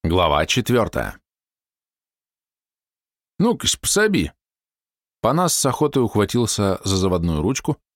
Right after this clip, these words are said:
и с душой крутанул ее. Грузовик чихнул раз, другой, третий, а затем выплюнул целую струю вонючего черного дыма и зарокотал мотором. Митяй разогнулся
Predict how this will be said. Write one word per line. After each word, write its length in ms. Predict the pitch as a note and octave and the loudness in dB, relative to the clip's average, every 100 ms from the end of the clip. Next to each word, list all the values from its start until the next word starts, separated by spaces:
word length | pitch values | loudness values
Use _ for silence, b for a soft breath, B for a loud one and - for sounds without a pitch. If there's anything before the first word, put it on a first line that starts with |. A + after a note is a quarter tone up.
| _ | _
и 80 | - | -2
с 60 | G#2+ | 0
душой 340 | A2 G#2 F#2+ | 0 0 0
крутанул 460 | F2+ G#2 B2 B2+ F#2+ | 0 -2 0 0 0
ее. 320 | D#2 C#2 A1+ - _ _ _ _ _ _ _ _ - | -2 -4 -8 -12 _ _ _ _ _ _ _ _ -10
Грузовик 480 | E2+ A#2+ C#3+ G3 G#3 | -2 0 2 2 0
чихнул 420 | - G#2+ G2+ F2 | -2 -2 0 0
раз, 340 | E2+ D3 - - - | 2 0 -2 -6 -8
другой, 400 | D#2 F2 E2+ C#3 | -2 0 2 0
третий, 540 | - G2+ C3 D3+ C3 _ _ _ _ _ _ _ | 0 0 0 -2 -6 _ _ _ _ _ _ _
а 80 | E2+ | -2
затем 340 | F2+ F2+ G#2+ | 0 0 2
выплюнул 460 | G2+ G#2+ G#2 G2 F2+ | 2 0 0 0 0
целую 300 | - F#2+ F2+ | 0 2 0
струю 340 | - F#2+ F#2+ | 0 0 2
вонючего 460 | F#2 F2 F2+ F2+ D#2+ | 2 0 0 0 0
черного 400 | G2 E2 E2 D#2 | 0 0 0 0
дыма 260 | D#2+ G#2 | 0 0
и 40 | F2+ | 0
зарокотал 460 | E2 E2 E2 F2 F2+ | 0 -2 -2 0 0
мотором. 520 | F#2+ G#2 D#2 C2 - _ _ _ _ _ _ _ _ _ _ _ _ _ | 0 0 -2 -4 -10 _ _ _ _ _ _ _ _ _ _ _ _ _
Митяй 340 | E2+ F2 F2+ E2 | -4 0 2 2
разогнулся 680 | D#2 D2+ D2 E2 - D#3+ | 0 -2 -2 -2 0 -4